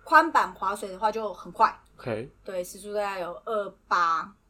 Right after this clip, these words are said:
Speaker 1: 到三二、
Speaker 2: 你讲的是
Speaker 1: 三三。
Speaker 2: 节，对不对？
Speaker 1: 节吗？
Speaker 2: 不然十七、十八。
Speaker 1: 速度啊，船速，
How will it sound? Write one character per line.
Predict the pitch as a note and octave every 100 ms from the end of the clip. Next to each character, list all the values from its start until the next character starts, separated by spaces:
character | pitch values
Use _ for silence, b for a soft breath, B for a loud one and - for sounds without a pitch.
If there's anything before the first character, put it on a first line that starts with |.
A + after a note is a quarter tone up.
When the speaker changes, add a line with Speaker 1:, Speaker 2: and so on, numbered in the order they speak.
| _
Speaker 1:
到 | G3 F3+
三 | F#3 - F#3 F#3 -
二、 | G3+ -
Speaker 2:
你 | B2+
讲 | A#2+
的 | A#2+
是 | C3+
Speaker 1:
三 | -
三。 |
Speaker 2:
节， | A2+ G2+ G2
对 | G2+
不 |
对？ | F#2+ F#2+ - _ _ _ _ _ _ _
Speaker 1:
节 | - F#3+ F3+
吗？ | F3+ F#3+ - _ _ _ _
Speaker 2:
不 | A#2+
然 | A2
十 | A2
七、 | G#2 A#2
十 | G#2+
八。 | G2+ -
Speaker 1:
速 |
度 | A3+ G3+
啊， | - -
船 | - F#3+
速， | - A#3